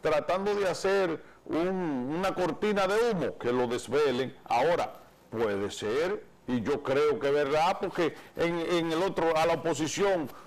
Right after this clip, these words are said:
fue una maña que estaba dentro del P L D. ¿A usted se le olvidó?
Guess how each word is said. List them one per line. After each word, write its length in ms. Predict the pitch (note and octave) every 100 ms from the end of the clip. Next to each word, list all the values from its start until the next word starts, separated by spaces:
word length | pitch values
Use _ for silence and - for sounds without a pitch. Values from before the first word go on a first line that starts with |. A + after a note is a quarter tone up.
| -
fue 680 | - - E3+ F#3 E3+ C3 - - -
una 280 | G3+ G3+ D#3+
maña 600 | E3+ F3 E3 D3 A2+ - - - -
que 100 | F3+
estaba 320 | E3+ E3 D#3+
dentro 340 | D#3 D#3 D3 C#3+
del 140 | C3+
P 140 | A#2
L 160 | C3+ C3+
D. 280 | D3+ G#3 - - - -
¿A 80 | D3+
usted 200 | A#3+ B3+
se 40 |
le 80 | C4+
olvidó? 440 | B3 B3 D#3+ F#2+